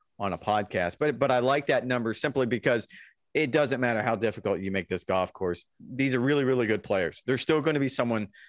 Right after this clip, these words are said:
who ends up making a lot of putts this week. There's still gonna be someone that just has complete control of their golf ball,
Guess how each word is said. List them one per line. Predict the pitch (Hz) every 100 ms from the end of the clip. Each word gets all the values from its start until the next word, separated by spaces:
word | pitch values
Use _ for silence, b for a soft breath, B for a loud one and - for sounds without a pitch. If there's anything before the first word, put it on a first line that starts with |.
| B
who | 120 123
ends | 120
up | 113
making | 117 117 110
a | 92
lot | 98 104
of | -
putts | 104 - - _ _
this | 98 -
week. | 101 90
There's | 117
still | - 123
gonna | 117
be | 110
someone | 107 117 107 104
that | 101 98 -
just | 107 -
has | 98
complete | - 92 107 92
control | 90 101 92
of | 87
their | 85
golf | 95 92 -
ball, | 78